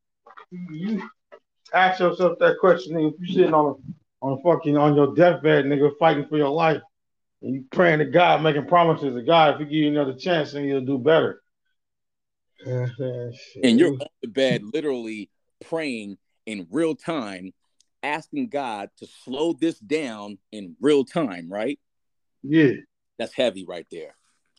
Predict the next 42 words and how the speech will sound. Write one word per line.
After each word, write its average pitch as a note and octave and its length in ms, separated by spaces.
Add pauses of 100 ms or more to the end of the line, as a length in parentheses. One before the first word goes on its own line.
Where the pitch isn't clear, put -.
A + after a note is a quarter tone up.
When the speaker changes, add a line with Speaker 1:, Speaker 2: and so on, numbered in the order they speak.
Speaker 2:
I A2+ 60
want D3 180
people C#3+ 200
to A#2+ 80
really C3+ 360
understand. A#2+ 520
Give C3 120
yourself C#3+ 320
a G#2 60
second C#3 300
to A2 100
really C3 220
understand A#2+ 340
what G2+ 80
he's B2 220
saying. A#2 340 (1160)
He E3+ 160
done D#3 160
already D#3 320
did D3+ 180
all C#3 160
the G#2+ 100
damage. A2+ 680 (800)
He's B2+ 160
on D3+ 160
the B2+ 60
gurney. A#2 380
He A#2+ 160
in C3 100
the A#2 60
hospital. A2+ 520
They G2 80
got B2 140
him G#2+ 80
hooked C3 280
up, A2 220
I A2+ 220
V'd A#2+ 260
up. A2 160 (1200)
In F#3 260
that D#3 220 (200)
moment, B2+ 600